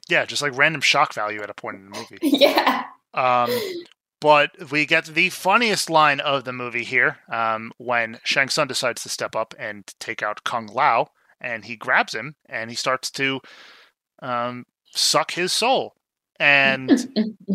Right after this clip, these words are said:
Speaker 1: Kabal, just in the corner, just goes, "Oh,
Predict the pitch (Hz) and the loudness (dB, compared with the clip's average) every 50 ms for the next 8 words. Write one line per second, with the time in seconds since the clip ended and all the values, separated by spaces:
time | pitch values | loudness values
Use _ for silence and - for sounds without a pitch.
0 | - - - - - 202 196 196 147 156 208 202 160 147 156 185 - - - - | -4 -4 -6 -4 -2 -2 2 6 6 8 8 8 8 6 4 2 0 -2 -2 -2
1 | _ _ - - - - 131 135 147 160 - - 170 175 165 156 147 139 127 - | _ _ -12 -10 -6 -4 -2 0 0 0 2 6 6 8 8 8 6 4 0 -2
2 | - 131 123 127 - - - - - - - _ _ - 160 151 151 143 - - | -2 -2 -4 -4 -6 -8 -10 -14 -20 -20 -20 _ _ -4 0 2 4 4 4 4
3 | 277 269 - | 2 0 -2